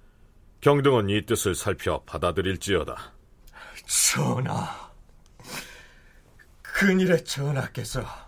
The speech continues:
Speaker 2: 비록 정사를 보시지 않으셨사오나 특별히 적체된 정부가 없사옵니다. 또한 지금 주상 전하의 춘추가 아직 높지 않으시고 병세도 또한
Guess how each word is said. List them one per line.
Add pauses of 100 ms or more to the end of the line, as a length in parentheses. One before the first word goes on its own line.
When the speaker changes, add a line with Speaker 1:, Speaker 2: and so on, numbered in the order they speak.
(360)
Speaker 2:
비록
정사를
보시지
않으셨사오나 (1400)
특별히 (120)
적체된
정부가
없사옵니다. (1300)
또한
지금 (720)
주상
전하의
춘추가
아직
높지
않으시고 (720)
병세도
또한